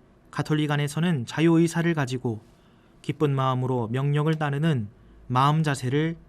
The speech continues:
지칭합니다. 이러한 마음가짐이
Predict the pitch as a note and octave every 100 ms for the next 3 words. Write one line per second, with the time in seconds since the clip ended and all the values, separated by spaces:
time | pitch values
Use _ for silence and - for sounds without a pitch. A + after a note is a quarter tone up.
0 | - - - B2 A2 G2 F2+ - - -
1 | _ _ _ _ _ _ _ _ _ _
2 | _ _ _ _ _ _ E3 D#3+ F3+ D3+
3 | D3 D#3+ C#3+ C#3 D3+ C3